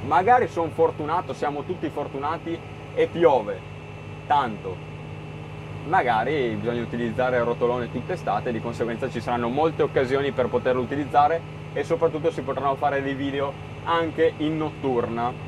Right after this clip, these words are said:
che non sarebbe una brutta idea, magari un video in diurno e un video in notturno, ma insomma, dai, vedremo. Ecco qua ragazzi, una bella ripresa all'esterno. Da come potete vedere, eh, è un bel gettino,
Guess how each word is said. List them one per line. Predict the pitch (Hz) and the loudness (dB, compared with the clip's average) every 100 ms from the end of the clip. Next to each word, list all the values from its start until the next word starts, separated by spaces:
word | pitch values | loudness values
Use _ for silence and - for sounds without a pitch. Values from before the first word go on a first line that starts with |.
| - | 0
che | 175 175 190 | 4 6 4
non | 220 220 | 0 2
sarebbe | 170 131 | 2 4
una | 123 | 0
brutta | 107 104 107 | -4 -4 -4
idea, | 104 101 | -4 -4
magari | 113 123 113 | -2 0 0
un | 117 | -2
video | 131 131 | 0 0
in | 123 | 0
diurno | 120 120 127 131 | 0 2 2 0
e | 117 | -2
un | 110 | -2
video | 127 120 | -2 0
in | 120 | -2
notturno, | 123 120 120 123 147 | -2 0 2 2 0
ma | 175 160 160 - - - | 0 0 -2 -8 -12 0
insomma, | 143 131 123 - - | 2 2 0 -4 0
dai, | 120 117 104 - - - - - | 4 4 2 -8 -12 -12 -12 2
vedremo. | 151 147 135 117 120 - - | 4 6 4 0 -4 -8 0
Ecco | 135 175 180 180 | 4 6 4 6
qua | 190 180 | 8 10
ragazzi, | 156 170 170 180 175 | 10 6 6 4 2
una | 156 143 | 4 2
bella | 127 165 180 | 6 8 8
ripresa | 170 160 170 175 | 6 6 4 2
all'esterno. | 165 - 165 180 175 185 202 - - - - - - - - - | 0 4 8 8 8 4 2 -2 -14 -14 -14 -14 -14 -14 -4 2
Da | 139 | 4
come | 180 170 | 4 6
potete | 180 185 190 | 6 4 4
vedere, | 190 180 175 180 196 180 156 143 127 120 117 - - 180 | 6 10 10 12 10 10 8 8 6 4 2 -2 -6 2
eh, | 185 - - - - - - - - - | 2 2 -6 -16 -16 -16 -16 -16 -10 0
è | 160 | 2
un | 190 | 6
bel | 196 202 | 6 6
gettino, | 196 196 185 156 127 | 4 2 2 2 0